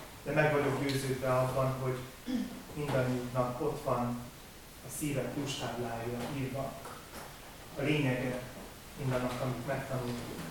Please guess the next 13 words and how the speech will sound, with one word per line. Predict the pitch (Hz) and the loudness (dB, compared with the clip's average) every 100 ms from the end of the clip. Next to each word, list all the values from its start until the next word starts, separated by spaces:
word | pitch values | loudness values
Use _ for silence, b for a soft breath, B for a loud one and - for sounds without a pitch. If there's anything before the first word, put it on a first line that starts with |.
| - - - - - - | -8 -10 -10 -12 -12 0
A | |
lényege | 151 151 139 131 110 - 135 - 156 | 6 6 6 6 6 6 4 -2 -2
az | - - | 0 0
evangéliumnak. | 139 127 127 123 - - 156 - - - - - - - - - - - - - - - - 131 | 2 2 2 0 -2 -6 -4 -4 -4 -8 -12 -14 -14 -14 -14 -14 -16 -16 -16 -16 -14 -14 -8 -4
A | |
lényege | 139 131 123 131 123 123 - - - - - - - 139 - - - - - - - - | 0 2 2 2 2 0 -2 -10 -14 -12 -10 -10 -10 -12 -12 -14 -14 -14 -12 -12 -14 -4
annak, | 151 143 131 127 - | 4 6 6 4 0
hogy | 131 139 | 0 0
Jézus | 139 135 - | -2 -2 -2
a | 131 - | -4 0
földre | 147 131 120 120 | 2 2 2 0
jött, | 120 - | -2 -2
értünk, | 135 120 - 120 | -2 -2 -4 -4